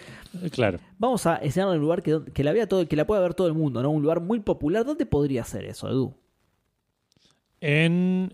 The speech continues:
Speaker 1: em, bueno, sí, claro, Netflix, en
Speaker 2: Cerquísima. Muy cerca. No, papá, nada de Netflix. Paramount Plus. <laughs> Paramount Plus, el servicio de streaming más popular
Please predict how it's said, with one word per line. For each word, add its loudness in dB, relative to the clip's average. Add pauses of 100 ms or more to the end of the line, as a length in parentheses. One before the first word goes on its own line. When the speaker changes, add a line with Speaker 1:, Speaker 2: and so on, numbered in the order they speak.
Speaker 1:
em, -4 (180)
bueno, 0 (140)
sí, -4 (280)
claro, -8
Netflix, 0
en -12 (240)
Speaker 2:
Cerquísima. -4 (400)
Muy 4
cerca. -4
No, 0
papá, 0
nada 2
de -2
Netflix. -6
Paramount 2
Plus. 2 (720)
<laughs> -12
Paramount 0
Plus, -2
el 0
servicio 0
de 2
streaming -2
más 0
popular 2